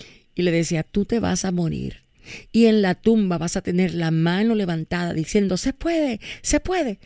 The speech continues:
se puede'". Créame, hay personas que son así,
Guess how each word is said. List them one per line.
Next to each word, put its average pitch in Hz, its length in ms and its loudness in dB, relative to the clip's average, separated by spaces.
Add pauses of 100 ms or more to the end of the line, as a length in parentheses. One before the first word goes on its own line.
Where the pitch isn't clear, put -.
(140)
se - 220 -4
puede'". - 440 -6 (880)
Créame, 180 480 0
hay 220 180 2
personas 170 400 -2
que 160 80 -10
son 151 180 -4
así, - 280 -6